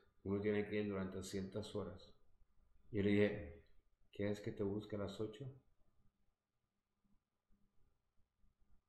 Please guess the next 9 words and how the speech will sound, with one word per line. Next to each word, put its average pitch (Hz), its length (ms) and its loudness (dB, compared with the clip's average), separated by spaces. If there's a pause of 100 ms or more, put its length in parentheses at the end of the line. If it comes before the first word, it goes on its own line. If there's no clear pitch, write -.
(580)
Me 107 80 0
dice, 95 200 -2
"Todavía 104 260 4
estoy 110 180 0
durmiendo." 101 640 0 (1300)
Son 123 240 2
gente 151 240 4
con 113 220 0
problemas, 117 500 2